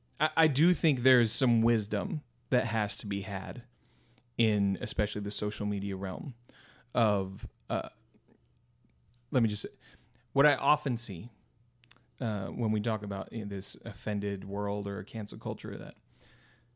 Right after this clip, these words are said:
there is also a side, though, and, and I'll say that, you know, the conservative Christian, uh, realm is often, often guilty of this,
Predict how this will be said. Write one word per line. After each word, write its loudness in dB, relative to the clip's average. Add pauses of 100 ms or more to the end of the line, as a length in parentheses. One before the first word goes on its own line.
there 4
is 2
also 6
a 4
side, 0
though, -2 (140)
and, 2
and 2
I'll 0
say 0
that, -6
you -4
know, -6
the -6
conservative -4
Christian, -2 (600)
uh, -6 (100)
realm 0
is -4 (240)
often, -2
often -6
guilty -8
of -10
this, -12